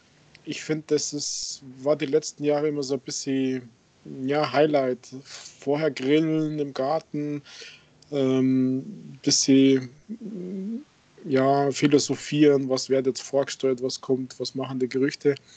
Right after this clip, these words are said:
dann den Livestream anschauen und so. Das war schon fast immer so ein bisschen Ritual bei mir und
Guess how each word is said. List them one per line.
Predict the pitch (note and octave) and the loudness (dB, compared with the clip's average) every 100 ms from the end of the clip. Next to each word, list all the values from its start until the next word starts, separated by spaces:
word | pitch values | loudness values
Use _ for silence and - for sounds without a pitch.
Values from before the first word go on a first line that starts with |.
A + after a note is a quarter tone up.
| - - - - | -20 -20 -14 -2
dann | C3+ | 0
den | C3+ | 2
Livestream | B2 B2 C#3 - - C3 | 4 4 2 -2 -6 -4
anschauen | B2+ C3 - B2+ B2 B2 | -4 -6 -6 -6 -6 -6
und | C3+ B2 | -8 -4
so. | C3 | -4
Das | B2+ - B2 | -2 -4 0
war | C#3+ | 0
schon | D3+ D3 | 0 -2
fast | B2+ - D3 - - | -4 -4 -6 -6 -6
immer | C#3+ C#3+ | -4 -2
so | C3+ | -2
ein | C3 | -4
bisschen | D3+ - C#3+ | -4 -2 -2
Ritual | D3 - A2 A2 D#3+ | -2 -10 -10 -2 2
bei | F#3+ F#3+ | 4 4
mir | F#3 A3 - - - - - - _ _ | 6 4 2 -18 -20 -18 -20 -20 _ _
und | E3 C#3+ C#3+ C#3+ - | 0 2 2 -2 -10